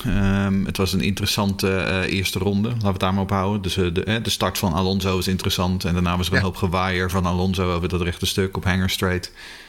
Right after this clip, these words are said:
Speaker 1: Eh, nou ja, Perez die schreef natuurlijk ha-, half zijn Red Bull af. Eh, maar verder was het, eh, ja, was het een beetje treintje rijden. Ik, eh, ik, ik, ik was er niet zo heel erg, eh, lyrisch over, zoals met name het Britse journaal, eh, dat was.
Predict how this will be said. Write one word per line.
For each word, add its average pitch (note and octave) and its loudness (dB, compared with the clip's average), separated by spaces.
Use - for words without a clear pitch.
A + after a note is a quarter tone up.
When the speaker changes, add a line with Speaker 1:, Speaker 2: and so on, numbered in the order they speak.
Speaker 1:
Eh, - -2
nou F2+ 0
ja, F2+ 0
Perez G2 0
die F#2+ -2
schreef F#2 0
natuurlijk F2+ 0
ha-, F2 2
half F2+ 0
zijn F#2 0
Red G#2 -2
Bull G#2 0
af. - -4
Eh, F2 0
maar F#2 2
verder E2+ 0
was F2+ -4
het, - -6
eh, F#2 2
ja, F2+ 0
was F2+ 0
het F2+ -4
een F2+ 2
beetje F2 -2
treintje F2+ 0
rijden. F2 0
Ik, - -6
eh, F2 2
ik, F#2+ -2
ik, - -4
ik - -2
was A2 0
er A2+ 2
niet B2 0
zo A#2 2
heel C3 0
erg, A#2+ -2
eh, A2 2
lyrisch B2+ 0
over, A#2 0
zoals A2+ -2
met A2+ -2
name A2+ 0
het G#2 -2
Britse G#2 -2
journaal, G#2 0
eh, E2+ -2
dat E2 -4
was. E2 -4